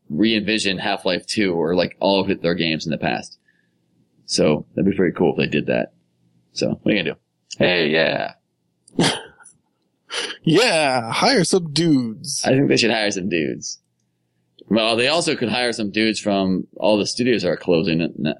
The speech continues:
Speaker 1: this last week.
Speaker 2: Oh, shit, huh? No kidding.
Speaker 1: Yeah, so you had, uh, Paragon Studios, who made City of Heroes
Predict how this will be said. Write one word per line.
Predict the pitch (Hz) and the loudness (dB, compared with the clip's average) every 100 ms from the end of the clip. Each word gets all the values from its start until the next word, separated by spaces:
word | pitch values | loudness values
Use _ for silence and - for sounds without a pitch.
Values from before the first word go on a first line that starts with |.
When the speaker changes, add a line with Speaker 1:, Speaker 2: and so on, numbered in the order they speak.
| 62 | -6
Speaker 1:
this | 62 80 87 | -4 -2 0
last | 82 82 | -2 -2
week. | 80 85 82 _ _ - | -2 -4 -4 _ _ -6
Speaker 2:
Oh, | 123 139 - | 0 2 2
shit, | - 151 110 | 0 0 0
huh? | 110 156 | 0 -2
No | 151 - 131 | -2 -2 -2
kidding. | 120 - - - _ _ - | 0 0 0 -4 _ _ -6
Speaker 1:
Yeah, | - 104 92 | 0 0 2
so | 120 113 | 0 0
you | 113 120 | 0 0
had, | 135 127 | 0 0
uh, | 117 113 98 | 0 -2 -2
Paragon | 147 160 139 123 | 0 0 0 -2
Studios, | - 110 104 107 110 107 | -2 0 2 2 2 -2
who | - 104 | 0 2
made | 107 101 - | 2 0 -2
City | - 110 113 | -2 0 2
of | 104 - | 0 -2
Heroes | - 131 98 95 117 - | 0 2 4 4 2 -4